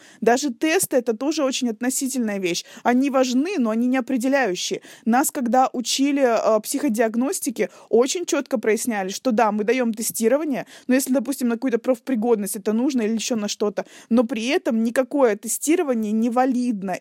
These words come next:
и не разрешено использовать, если я не проводила личную часовую консультацию с клиентом, минимум часовую консультацию. Это в, о, параллельно с тестированием. То есть тестирование пройдено, даже если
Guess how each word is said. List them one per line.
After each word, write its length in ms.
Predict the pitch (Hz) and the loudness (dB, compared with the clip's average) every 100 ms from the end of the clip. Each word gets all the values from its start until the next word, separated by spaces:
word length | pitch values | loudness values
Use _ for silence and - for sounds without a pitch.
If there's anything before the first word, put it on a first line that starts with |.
| - | 0
и 40 | |
не 140 | 226 220 | 2 2
разрешено 560 | 214 240 - 254 247 | 0 -2 -2 -2 -2
использовать, 680 | 220 - 233 320 339 233 190 - - | -4 -6 0 0 2 -2 -6 -14 -2
если 280 | 240 254 262 | 0 2 0
я 180 | 240 269 | 0 0
не 120 | 302 | -2
проводила 520 | 254 220 226 254 254 - | -2 -2 0 0 0 0
личную 720 | 233 233 294 381 - 254 240 | -2 0 0 -2 -2 0 0
часовую 480 | 226 226 220 214 262 | -2 -2 -2 -2 -2
консультацию 680 | 240 233 233 214 220 240 220 | -4 -4 -4 0 0 -2 -10
с 60 | |
клиентом, 460 | - 233 226 208 180 - - | -6 -2 0 -2 -6 -8 -6
минимум 760 | 208 202 233 262 285 285 269 240 | 0 2 4 2 2 0 -2 -2
часовую 540 | 233 240 240 214 226 | -2 0 0 0 -2
консультацию. 800 | 220 202 214 214 208 196 190 196 - - - | -2 -4 -2 -2 0 0 0 -8 -10 -16 0
Это 380 | 220 233 269 269 - | 2 2 0 -2 -6
в, 280 | 220 208 226 254 | -2 -2 -2 0
о, 280 | 233 226 226 - 214 208 202 | 4 4 2 -2 -2 -2 0
параллельно 560 | 233 220 214 214 247 | 2 2 2 2 2
с 80 | 285 | -4
тестированием. 560 | - 269 - 285 240 190 | -4 -6 -2 0 0 -2
То 80 | 208 | -8
есть 100 | - | -4
тестирование 500 | 262 - 262 233 214 | -4 0 0 0 -2
пройдено, 380 | 220 269 370 254 | 2 2 2 -2
даже 240 | 214 226 | -2 -2
если 340 | 226 247 226 | -2 -2 -4